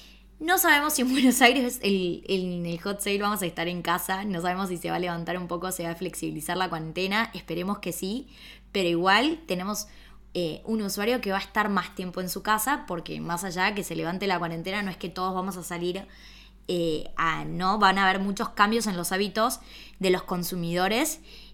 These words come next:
y creo que vamos a tener un consumidor con mucho tiempo disponible para aprovechar estos descuentos. Así que todos los emprendals que nos están escuchando hoy, eh, espero que aprovechen para, eh,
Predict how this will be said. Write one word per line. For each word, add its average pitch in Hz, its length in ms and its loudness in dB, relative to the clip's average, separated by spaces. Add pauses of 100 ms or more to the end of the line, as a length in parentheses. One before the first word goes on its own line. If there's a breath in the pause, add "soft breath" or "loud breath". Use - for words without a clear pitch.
(120)
y 208 220 -2
creo 254 300 4
que 233 100 0
vamos 208 200 0
a 226 60 0
tener 196 160 0
un 214 100 -2
consumidor 190 680 -4
con 202 260 -2
mucho 226 320 -2
tiempo 214 340 -2
disponible 190 680 -2
para 170 360 -2
aprovechar 170 920 -2
estos 185 300 -8
descuentos. 196 800 -4 (480 loud breath)
Así 196 320 -2
que 226 420 -2 (200)
todos 285 180 6
los 240 140 2
emprendals 208 500 0
que 196 100 -8
nos 170 120 -6
están 190 240 -4
escuchando 190 600 -2
hoy, 202 400 -2 (320)
eh, 165 420 -6
espero 214 420 -4
que 202 80 -4
aprovechen 196 720 -2 (400 loud breath)
para, 214 480 2
eh, 170 260 -4